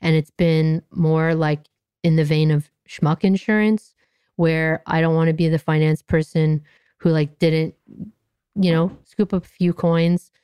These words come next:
and participate, because I think also being a millennial, there's a lot of fomo. We've, we've been through a lot, graduating during a housing crisis,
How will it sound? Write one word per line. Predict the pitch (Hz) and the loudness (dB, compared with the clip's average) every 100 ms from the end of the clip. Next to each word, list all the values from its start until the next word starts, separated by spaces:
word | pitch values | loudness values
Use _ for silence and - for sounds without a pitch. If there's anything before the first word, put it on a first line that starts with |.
| _ _ | _ _
and | 165 | -2
participate, | 160 160 175 - - 165 170 | 0 -2 -4 -4 -2 -2 -2
because | 165 - 156 151 | -4 -2 -2 -2
I | 160 | -6
think | 147 160 | -2 -2
also | 160 170 | -2 -2
being | 151 151 151 | 0 0 0
a | |
millennial, | 147 165 185 185 175 | 0 2 2 2 0
there's | 160 143 | 0 -2
a | 147 | -2
lot | 147 | -2
of | 139 135 _ _ | -4 -8 _ _
fomo. | 175 185 180 175 | 0 2 2 0
We've, | 165 160 147 _ _ _ _ _ _ _ _ _ - | 0 -2 -6 _ _ _ _ _ _ _ _ _ 0
we've | 226 | 2
been | 247 254 | 2 2
through | 247 233 | 0 0
a | |
lot, | 196 196 214 214 | 0 0 -2 -2
graduating | 190 185 190 196 190 185 | -2 0 0 0 0 0
during | 180 180 | 0 0
a | 175 | 2
housing | 170 185 190 | 0 0 -2
crisis, | 185 180 180 - 180 175 170 - | 0 -2 -2 0 0 0 -2 -6